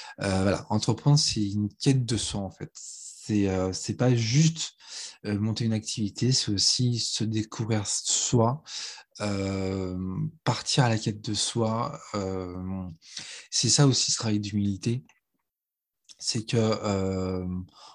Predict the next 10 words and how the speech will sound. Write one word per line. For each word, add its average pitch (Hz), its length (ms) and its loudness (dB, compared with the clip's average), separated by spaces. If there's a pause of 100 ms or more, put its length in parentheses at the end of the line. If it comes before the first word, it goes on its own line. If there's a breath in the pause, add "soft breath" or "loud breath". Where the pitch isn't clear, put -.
(100)
en 104 100 -6
fait, - 380 -4 (960)
en, 107 320 4
en 101 480 2
devenant 104 440 0
entrepreneur, 110 640 0 (160)
on 98 300 2
entreprend 104 500 -2
sa 98 160 -4
vie. 113 280 -2